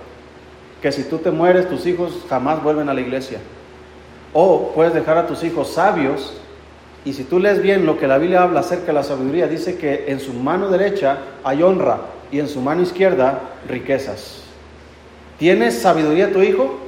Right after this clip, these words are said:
Tendrá honra y tendrá riquezas. ¿Cómo las va a obtener?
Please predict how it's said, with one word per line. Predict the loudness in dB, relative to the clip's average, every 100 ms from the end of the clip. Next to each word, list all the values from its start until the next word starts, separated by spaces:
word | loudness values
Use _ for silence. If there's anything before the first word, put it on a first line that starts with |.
| -6
Tendrá | -4 0 2
honra | 4 2 0 0 -4 -12 -16 -20 -16 -12
y |
tendrá | -8 -4 -2 -2
riquezas. | -4 -8 -8 -10 -16 -20 -20 -20 -20 -20 -20 -20 -6
¿Cómo | -2 2 2
las | 4
va | 2
a |
obtener? | 2 2 2 2 -2